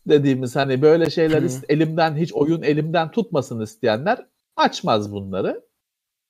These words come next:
Speaker 1: oynar. Ama bizim gibi <laughs> engelliler, bir şekilde
Speaker 2: <laughs>
Speaker 1: özür şey olanlar, oyun özrü olanlar, oyun engeli olanlar açar. O da okey, o da keyif alır. Hani o da oyunun ilerleyen bölümlerini hiç görememektense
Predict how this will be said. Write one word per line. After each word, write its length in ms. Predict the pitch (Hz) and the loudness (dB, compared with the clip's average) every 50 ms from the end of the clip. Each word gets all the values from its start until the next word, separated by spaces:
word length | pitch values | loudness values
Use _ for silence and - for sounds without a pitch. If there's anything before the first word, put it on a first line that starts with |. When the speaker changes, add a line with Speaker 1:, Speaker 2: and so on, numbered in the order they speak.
| _ _ - | _ _ -2
Speaker 1:
oynar. 480 | 359 330 262 202 131 87 - - - _ _ _ _ _ _ _ _ _ _ _ - | 0 0 2 0 -2 -4 -8 -10 -18 _ _ _ _ _ _ _ _ _ _ _ -4
Ama 300 | - 302 320 277 262 294 | -2 0 2 2 2 2
bizim 320 | 302 269 269 269 254 220 | 2 2 2 0 2 2
gibi 180 | 185 175 170 196 | 2 6 6 6
<laughs> 560 | 226 220 - 214 196 190 214 165 123 - - | 6 6 4 2 2 4 4 2 2 0 0
engelliler, 1120 | 202 190 - - 175 185 196 190 190 185 170 180 180 165 151 135 127 131 180 - - - _ _ _ _ _ _ - | 0 0 2 2 2 2 4 4 4 4 4 4 2 2 4 4 4 4 2 0 -6 -20 _ _ _ _ _ _ -8
bir 60 | 180 | -4
şekilde 540 | 170 - 165 143 120 131 156 151 147 143 143 | -2 0 0 0 0 0 -2 0 0 0 0
Speaker 2:
<laughs> 40 | - | 2
Speaker 1:
özür 500 | - 165 156 147 156 156 151 147 139 139 | 0 -2 -2 -2 -2 -2 -2 -2 -2 -2
şey 200 | 139 156 151 156 | -2 0 2 4
olanlar, 460 | 143 123 120 110 107 107 113 117 - - - _ _ _ - | 4 2 2 0 -2 -2 -2 -4 -4 -4 -10 _ _ _ 2
oyun 280 | 151 165 185 208 202 180 | 6 6 8 8 8 8
özrü 340 | 151 135 117 - 113 107 110 | 8 8 8 6 2 2 2
olanlar, 500 | 101 101 101 104 98 104 107 127 156 - | 4 4 2 0 -2 -2 -4 -4 -2 2
oyun 260 | - 139 160 190 175 | 2 2 2 2 0
engeli 380 | 165 131 120 117 113 104 101 | -2 -2 -2 0 2 2 2
olanlar 560 | 104 101 101 101 98 98 131 175 294 - - _ _ _ _ - | 2 0 0 -2 -2 -4 -4 -8 -10 -12 -14 _ _ _ _ -2
açar. 560 | - 339 - - - 185 - - - - - _ _ _ _ _ _ _ _ _ | 0 0 0 2 2 2 2 0 -2 -12 -20 _ _ _ _ _ _ _ _ _
O 180 | - 294 359 370 | -2 0 4 8
da 80 | 339 285 240 | 8 10 10
okey, 280 | 202 190 - - - | 10 8 6 4 4
o 160 | - 233 - 415 | 6 4 2 2
da 120 | 370 - | 0 0
keyif 320 | - 214 156 135 120 - | 4 4 4 4 4 2
alır. 180 | 104 92 90 101 | 0 0 0 0
Hani 200 | 120 131 135 139 | -2 -2 -2 -2
o 180 | 160 175 175 170 | -2 -2 0 0
da 180 | 170 160 - | 0 0 0
oyunun 360 | - 180 175 185 175 185 175 | 0 0 0 0 0 -2 -6
ilerleyen 520 | 180 170 175 170 170 170 175 175 170 160 160 | -4 0 2 2 2 2 0 -2 -2 -2 -4
bölümlerini 460 | 160 160 165 156 160 165 165 165 175 | -6 -6 -6 -6 -8 -8 -6 -6 -8
hiç 120 | 170 - 151 | -8 -2 0
görememektense 1040 | 156 156 170 175 170 147 123 107 95 - _ - 95 95 95 - - - 427 - | 2 4 4 2 2 0 -4 -6 -8 -8 _ -6 -6 -6 -6 -6 -8 -8 -8 -8